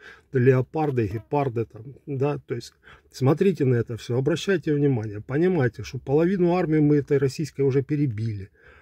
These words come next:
Самые так элиты, там, все эти Т девяностые, там, сейчас у нас против нас хлам какой-то идёт. У нас идёт, то есть я целенаправленно это говорю, сколько мне понадобилось две недели, чтоб,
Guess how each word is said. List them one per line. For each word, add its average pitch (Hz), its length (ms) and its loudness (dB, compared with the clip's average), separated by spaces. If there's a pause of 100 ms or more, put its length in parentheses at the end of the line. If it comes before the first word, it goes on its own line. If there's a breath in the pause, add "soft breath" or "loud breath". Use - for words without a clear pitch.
(320 soft breath)
Самые 139 380 2
так 113 220 -6
элиты, 123 440 0
там, 104 220 -12
все - 160 -2
эти 156 160 0
Т 160 100 -2
девяностые, 131 760 2
там, 117 200 -10
сейчас 143 240 -6
у 160 40 -4
нас 160 140 -2
против 147 400 -2
нас 170 200 2
хлам 123 380 0
какой-то 113 400 -6
идёт. 101 100 -14 (380 loud breath)
У 135 40 -2
нас 151 220 2
идёт, 165 260 0 (360 loud breath)
то 135 60 6
есть 127 120 2
я 208 160 6
целенаправленно 190 680 4
это 165 120 -2
говорю, 147 240 4
сколько 175 580 -4
мне 139 300 4
понадобилось 135 560 2
две 127 160 -2
недели, 120 380 0
чтоб, 104 180 -6